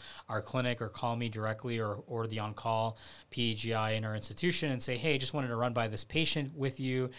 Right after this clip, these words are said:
Can I curbside you and ask you this question?" Um, you know, some, some patient, sorry, some pediatricians have our direct number or cell phone and they just reach out.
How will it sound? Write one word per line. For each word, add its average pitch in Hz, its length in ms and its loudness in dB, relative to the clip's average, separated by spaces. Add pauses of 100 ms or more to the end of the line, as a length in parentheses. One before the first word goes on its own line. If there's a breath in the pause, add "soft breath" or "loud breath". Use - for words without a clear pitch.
(200 loud breath)
Can 117 140 -4
I 110 60 0
curbside 120 460 0
you 113 120 -2
and 110 80 -2
ask 110 200 0
you 113 120 -4
this 101 140 -8
question?" 127 520 0 (460 loud breath)
Um, 104 340 -4
you 110 80 -4
know, 104 80 -2
some, 120 220 0 (540)
some 120 220 0
patient, 123 460 0
sorry, 123 240 4
some 135 180 2
pediatricians 120 680 0
have 117 200 0
our 104 120 -4
direct 131 420 2
number 131 360 2
or 110 60 0
cell 131 220 2
phone 127 180 -2
and 113 80 -4
they 110 60 -2
just 104 200 -6
reach 123 200 0
out. 123 240 6